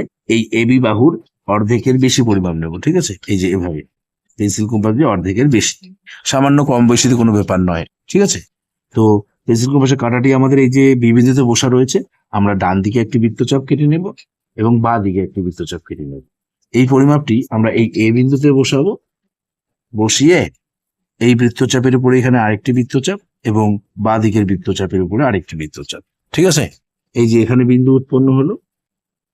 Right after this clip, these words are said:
এবং এখানেও বিন্দু উৎপন্ন হলো। এই বিন্দুর নাম দিই আমরা পি, এই বিন্দুর নাম দিই আমরা কিউ। এখন আমরা স্কেল দ্বারা এই পি আর কিউ যুক্ত করে দিই, ঠিক আছে?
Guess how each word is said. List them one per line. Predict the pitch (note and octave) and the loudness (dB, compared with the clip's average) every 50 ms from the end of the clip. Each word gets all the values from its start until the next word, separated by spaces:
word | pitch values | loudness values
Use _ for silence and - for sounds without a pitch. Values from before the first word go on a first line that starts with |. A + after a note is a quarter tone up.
| _ _ - | _ _ -4
এবং | A#2 A#2 C#3+ F#3 B2+ - _ - C#3+ | -2 0 0 -2 -4 -6 _ -4 -2
এখানেও | A2+ A#2+ B2 A#2+ C3 B2+ | 0 0 2 2 2 2
বিন্দু | A#2+ G#2 F#2+ F2+ F2+ E2+ | 2 2 0 -2 -4 -6
উৎপন্ন | - _ - E2+ E2 E2 E2 | -8 _ -12 -12 -12 -12 -12
হলো। | E2 D#2 - - - _ _ _ _ _ _ _ _ - | -14 -16 -20 -20 -20 _ _ _ _ _ _ _ _ -2
এই | A2 A2+ A2 | 0 2 2
বিন্দুর | A2+ A#2 A2+ A#2+ A#2 A#2 A2+ A2 | 2 2 2 2 2 2 2 2
নাম | G#2+ G#2+ A2 | 2 2 2
দিই | G#2 A2+ A#2 | 2 2 2
আমরা | A2+ A2+ A2+ A2+ A2 - - | 4 4 2 2 0 -2 -4
পি, | - A2 A#2+ D3 G3+ - _ _ _ _ _ _ _ _ - | -4 -2 0 0 -2 -4 _ _ _ _ _ _ _ _ -4
এই | A2+ A2 A2 G#2+ | 0 0 2 2
বিন্দুর | A2 A2 A2 A2 A2 A2 G#2+ | 2 2 2 2 2 2 2
নাম | G2+ G2 G2+ G2+ | 2 0 0 0
দিই | G2 G#2 G2+ | 2 2 0
আমরা | F#2+ G2+ A2+ B2 - - | 0 0 -2 -4 -4 -4
কিউ। | B2 G#2+ F2 D2 - _ _ _ _ _ _ _ _ _ _ _ _ _ _ _ _ _ _ _ _ - | -2 -2 -2 -4 -6 _ _ _ _ _ _ _ _ _ _ _ _ _ _ _ _ _ _ _ _ -6
এখন | G2+ G#2+ A#2+ B2 | -4 -2 0 2
আমরা | B2 B2 A2+ A2 - - - _ - - - - | 2 2 2 0 -2 -4 -8 _ -16 -14 -14 -14
স্কেল | - - C#3 B2+ B2 B2 A#2+ | -8 -2 0 2 2 2 2
দ্বারা | A#2+ G#2 G2+ B2+ D#3+ - _ _ _ _ _ - | 2 2 0 0 -2 -4 _ _ _ _ _ -2
এই | G#2+ A2 A2 G#2+ G#2 | 0 0 0 0 0
পি | - B2 B2 B2+ B2 A#2 | 0 2 2 2 2 2
আর | A2+ G#2+ - | 0 -2 -4
কিউ | - A#2 A2+ C3 E3+ - - _ _ _ _ _ | -2 0 2 2 2 0 -4 _ _ _ _ _
যুক্ত | B2 A#2 B2 C3 B2 B2+ - A#2 F#2 | -4 -2 0 -2 -2 -2 -4 -4 -4
করে | F#2+ F2+ F2 | -2 -4 -4
দিই, | D#2+ D#2 D#2 D#2+ - | -6 -8 -10 -6 -2
ঠিক | C#3+ E3+ F3+ | 0 0 0
আছে? | D3+ - G#2+ | 0 -2 -6